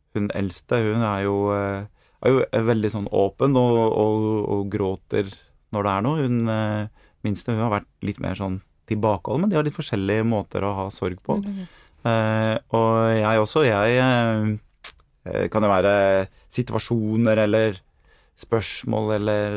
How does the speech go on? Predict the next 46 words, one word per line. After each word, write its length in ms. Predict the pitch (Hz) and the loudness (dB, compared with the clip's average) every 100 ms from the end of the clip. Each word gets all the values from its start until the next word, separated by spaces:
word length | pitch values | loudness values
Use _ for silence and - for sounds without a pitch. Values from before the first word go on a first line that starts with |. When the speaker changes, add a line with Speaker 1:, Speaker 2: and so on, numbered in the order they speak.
| 107 | -4
Speaker 1:
noe 100 | 104 | -4
sånt 160 | 107 131 | -6 -4
som 140 | 208 | 0
gjør 220 | 113 98 | 2 2
at, 180 | 95 - | -2 -2
eh, 480 | 101 98 98 98 95 | -2 -2 -2 -2 -2
jeg 100 | 101 | -2
også 260 | 104 151 113 104 104 101 _ - | -2 0 2 2 -2 -6 _ -6
har 100 | 110 | -2
jo 60 | 113 | 0
grått 340 | 120 101 - | 2 0 0
i, 80 | 135 156 123 127 117 | -2 0 2 2 2
i 80 | 107 | 2
dette 240 | 104 101 | 2 0
her 80 | 101 | -2
sånn. 220 | - - 185 _ - - - _ _ | -2 -4 -6 _ -20 -20 -20 _ _
Eh, 260 | 113 113 110 | -2 0 2
og 100 | 113 | 2
jeg 160 | 120 113 | 2 2
ser 200 | - 123 | 2 4
også 260 | 107 - 113 | 4 2 0
at 160 | - 107 | 0 -2
de 140 | 117 117 113 113 - | 2 4 2 0 -2
enkelte 340 | 110 107 104 117 | -4 -4 0 2
ganger 300 | 107 104 104 | 2 2 0
har 120 | 113 | -2
stilt 320 | - 120 117 | -2 -2 -2
spørsmål, 640 | - - 104 - - 165 147 - - - - - | -6 -8 -6 -6 -2 -2 -2 -8 -16 -20 -20 -10
og 100 | 101 | -6
så 160 | - | -4
s-, 140 | 110 - - | -4 -6 -8
fulgt 340 | - 107 - - | -2 -2 0 -2
med 160 | 127 | -2
for 140 | 127 110 | -2 -4
å, 40 | |
å 120 | - 104 | -4 -6
se 300 | - 107 113 | -2 -2 -2
om 260 | - 104 107 | -2 0 0
det 100 | 107 | 0
er, 320 | 107 104 101 - - - - | 0 -2 -4 -10 -20 -20 -8
om 120 | 110 | -2
det 80 | 110 | 2
er 60 | 110 | 2
noen 120 | 104 | 2
som 120 | 117 | 0
gråter. 360 | 110 110 165 | 2 2 2